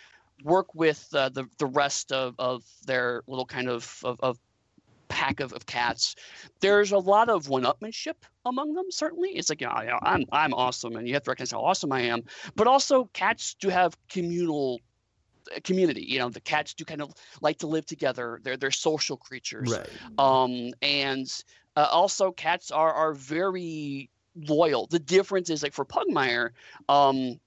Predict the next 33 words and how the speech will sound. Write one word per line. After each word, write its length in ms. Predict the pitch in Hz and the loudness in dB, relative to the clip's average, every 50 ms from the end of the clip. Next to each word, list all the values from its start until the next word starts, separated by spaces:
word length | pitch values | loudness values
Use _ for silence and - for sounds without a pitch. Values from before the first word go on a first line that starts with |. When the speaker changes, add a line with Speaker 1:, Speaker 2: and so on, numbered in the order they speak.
| _ _ _ _ _ _ _ _ - | _ _ _ _ _ _ _ _ 0
Speaker 1:
a 60 | 160 | 0
lot 340 | 160 143 143 160 151 160 165 | 2 2 4 4 4 4 4
of 120 | 170 151 - | 2 0 -4
that 160 | 151 151 147 | -6 -8 -8
kind 200 | - 156 156 147 | -8 -10 -8 -6
of, 320 | 151 143 143 135 - - - - | -4 -6 -6 -6 -10 -10 -6 -4
of 200 | 139 135 - - - | -4 -4 -4 -6 -4
loyalty 540 | 143 139 143 139 - - - 143 135 127 131 - | 0 2 2 0 0 -2 -6 -6 -4 -6 -4 -4
is, 160 | - 131 135 - | -2 -2 -2 -2
is 120 | 135 135 | -4 -6
kind 180 | - - 156 143 | -6 -6 -4 -6
of 120 | 131 123 - | -4 -2 2
bottom 280 | 139 131 127 123 117 | 2 2 2 2 -2
up. 220 | 117 104 - - - | -4 -6 -6 -6 -10
It's 220 | 117 117 - - | -12 -10 -10 -12
the, 120 | - 135 120 | -12 -12 -16
you 140 | 117 117 | -16 -12
know, 180 | 113 117 113 - - - - - _ - | -10 -10 -10 -12 -14 -20 -20 -20 _ -2
"You're 200 | - 240 294 277 247 | 2 4 4 4 4
the, 160 | 226 214 185 - - | 4 2 0 -2 -2
you're 160 | 165 202 226 | -2 -2 0
the 80 | 196 | 0
pack 240 | - 185 175 170 - | 0 -2 -2 0 0
alpha," 240 | 156 156 151 - 143 | 0 0 0 -2 -4
or 320 | 131 127 120 127 127 127 | -4 -4 -2 -4 -4 -6
"You're 240 | 143 147 196 240 226 | -6 -6 -4 -4 -4
the 100 | 190 - | -6 -8
human, 520 | 92 - 156 - - 190 185 170 151 139 135 | -12 -16 -12 -6 -4 -2 -2 0 -2 -2 -2
and, 120 | 135 135 | -2 -4
you 60 | 139 | -4
know, 160 | 139 135 127 | -4 -6 -8
you 100 | 131 104 | -6 -4
know, 160 | 135 131 123 | -2 -2 -2